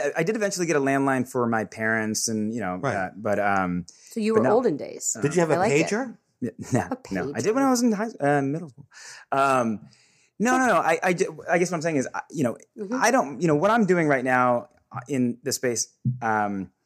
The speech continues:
Speaker 1: I've always kind of kept my toe in the space because, one, it's always felt like home. Um, but my reasoning for putting stuff up over the last few years has been much more about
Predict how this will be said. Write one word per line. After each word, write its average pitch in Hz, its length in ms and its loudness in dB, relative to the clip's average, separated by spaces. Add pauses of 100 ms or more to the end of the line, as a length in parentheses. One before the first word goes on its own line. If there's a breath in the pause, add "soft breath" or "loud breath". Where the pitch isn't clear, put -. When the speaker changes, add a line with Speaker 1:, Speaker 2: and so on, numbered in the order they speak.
(240 loud breath)
Speaker 1:
I've 139 100 0
always 175 220 2
kind 165 120 2
of 139 100 -2
kept 151 120 -2
my 120 120 -2
toe 131 440 2
in 139 100 0
the 139 60 0
space 147 240 0
because, 135 300 -6 (100)
one, 123 220 2
it's 110 160 -2
always 117 200 2
felt 110 200 -2
like 98 140 -12
home. 110 440 -6 (440 soft breath)
Um, 101 480 2 (200 soft breath)
but 165 140 0
my 165 80 2
reasoning 147 500 4
for 123 120 -2
putting 123 320 0
stuff 117 260 -2
up 113 160 0
over 104 100 -4
the 98 80 -4
last 101 280 -2
few 180 100 0
years 120 320 2
has 98 140 -10
been 104 180 -2
much 113 220 0
more 101 320 -2
about 95 440 -2